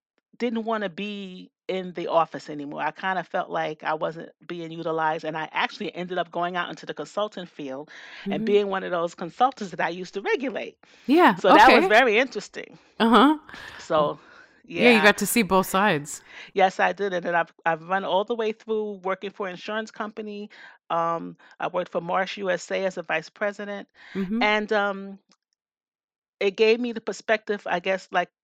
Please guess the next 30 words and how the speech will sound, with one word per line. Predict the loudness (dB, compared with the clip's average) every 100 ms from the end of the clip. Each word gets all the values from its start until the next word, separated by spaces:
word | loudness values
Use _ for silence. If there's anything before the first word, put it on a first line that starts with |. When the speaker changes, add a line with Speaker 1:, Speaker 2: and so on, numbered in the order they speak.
| _ _ _ -8
Speaker 1:
three | -8
sixty, | -4 -8 -8 -14 -16 -18 _ _ _
you | -12
know? | -12 -14 -18 _ -6
Speaker 2:
Yeah. | -2 0 0 -2 -6 _ _ _ _ _ -18 -4
Yeah. | 0 2 2 -2 -8 -20 -12 -2
And | 0 0
so | 2 2
how | 2 2
long | 2 2
have | 2 0
you |
been | -2 -2
working | -2 -4 -4 -4
in | -2 -2 -2 0
the, | 0 -2 -2
in | -2
the | -2
construction | -4 -6 -4 -6 -4 -6 -6
trades | -4 -6 -6 -10 -12
now, | -10 -8 -8 -10 _ _ -14
or | -10
with | -8 -8 -8
them? | -8 -4
Speaker 1:
Ab-, | -6 -4
about | -4 0 0 0
fifteen | -4 -10 -10 -10 -8
years | -8 -8 -10 -12
now. | -14 -14 -14 -20 _ _ -10
Speaker 2:
Wow. | -8 -6 -6 -4 -4 -6 -12